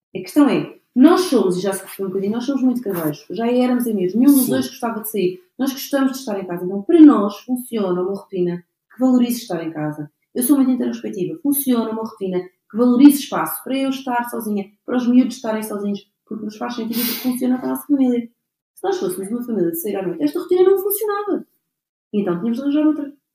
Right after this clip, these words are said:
Speaker 1: E os miúdos, ainda bem que dormiam até à meia-noite, que adormeciam à meia-noite, porque é isso que precisávamos. Não é? Portanto, não tem a ver com qual é a rotina certa, é qual é que se adapta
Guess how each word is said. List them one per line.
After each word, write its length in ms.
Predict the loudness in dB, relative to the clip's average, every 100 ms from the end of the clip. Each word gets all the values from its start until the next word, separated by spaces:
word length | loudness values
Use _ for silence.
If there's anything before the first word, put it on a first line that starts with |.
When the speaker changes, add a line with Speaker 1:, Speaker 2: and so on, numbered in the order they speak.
| -8
Speaker 1:
E 60 | -4
os 60 |
miúdos, 460 | -2 -2 -2 -8 _ -2
ainda 200 | 0 2
bem 120 | 0
que 60 | -2
dormiam 280 | 0 2 2
até 140 | 2
à 80 | 4
meia-noite, 520 | 6 6 2 0 -8
que 80 | -6
adormeciam 400 | -4 -4 -4 -2
à 60 | 2
meia-noite, 340 | 4 4 0
porque 160 | -2 0
é 40 |
isso 140 | 2 0
que 60 |
precisávamos. 500 | -2 -2 0 0 -2 -6 _ _ _ _ _
Não 100 | -4
é? 40 | -4
Portanto, 240 | -2 0
não 120 | 2
tem 220 | 2 0
a 40 | -2
ver 100 | -2
com 180 | -2 -2
qual 180 | -2
é 60 | -4
a 40 |
rotina 300 | -4 -8 -8
certa, 380 | -8 -10 -12 -10
é 80 | -12
qual 160 | -8 -8
é 60 |
que 60 | -8
se 80 | -10
adapta 460 | -10 -10 -10 -12